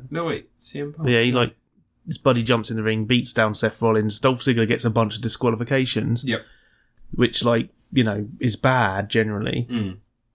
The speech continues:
Speaker 2: So it, like, puts Seth Rollins ahead. But the whole thing is, is that they do all that so Seth Rollins can then,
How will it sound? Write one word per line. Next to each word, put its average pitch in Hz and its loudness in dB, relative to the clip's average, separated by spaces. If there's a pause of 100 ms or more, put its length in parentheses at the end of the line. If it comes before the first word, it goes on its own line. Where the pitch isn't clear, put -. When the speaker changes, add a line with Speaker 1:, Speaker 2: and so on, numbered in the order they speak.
(320)
Speaker 2:
So 117 2
it, 131 0
like, 127 0
puts - -2
Seth - -2
Rollins 107 0
ahead. 107 0 (580)
But 120 0
the 120 4
whole 113 4
thing 120 2
is, 113 2
is 104 -6
that 117 0
they 120 0
do 120 4
all 107 0
that 113 2
so 110 0
Seth - -2
Rollins 107 0
can 113 0
then, 110 2